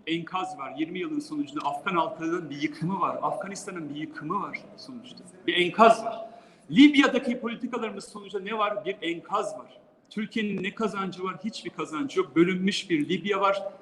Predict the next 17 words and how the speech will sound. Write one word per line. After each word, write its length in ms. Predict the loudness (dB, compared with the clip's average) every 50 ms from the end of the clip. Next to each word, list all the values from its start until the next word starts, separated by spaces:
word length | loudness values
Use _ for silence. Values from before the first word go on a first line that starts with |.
| -12 0 4
Libya 380 | 4 4 6 4 4 4 4 4
halkının 540 | 4 2 2 2 0 0 0 2 0 0 -2 -6 -12 -20 -20 -18 -6 -4
yıkımı 440 | -2 -2 2 2 4 4 4 4 2
var. 260 | 0 -4 -6 -10 -16 -20 -20 -20 -20 -20 -20 _ _ _ -20 _ -12
Suriye 400 | -8 4 8 10 10 10 8 6
politikamıza 680 | 2 0 -2 -4 -4 -2 -2 -2 -2 0 0 -2 -2 -2
bakalım. 360 | -4 -6 -6 -8 -8 -6 -4
Ya, 340 | -2 -2 -2 -2 -4 -8 -10 0
soğukkanlı 560 | 4 6 6 6 6 4 4 4 4 4 2
bir 60 | 0
şekilde 300 | -2 -2 -2 -2 0 0
değerlendirelim. 520 | 0 -2 -2 -2 -2 -2 -2 -2 -2 -4 -2 2
On 160 | 4 6 6
yıldır 440 | 6 6 4 4 2 0 0 -2 -4
Suriye'de 440 | -4 -6 -8 -10 -8 -6 -2 -2 0
yangın 480 | 0 0 0 -2 -2 -2 -2 -2 -2 -4
var. 200 | -6 -8 -10